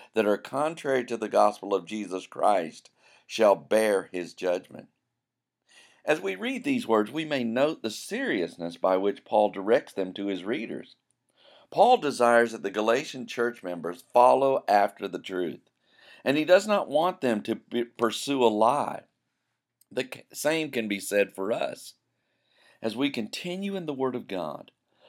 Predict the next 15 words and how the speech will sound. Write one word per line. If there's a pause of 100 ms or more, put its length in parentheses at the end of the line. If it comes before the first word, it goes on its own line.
(140)
learning
the
ways
of
God, (360)
and
growing
in
the
grace
and
love
of
Jesus
Christ,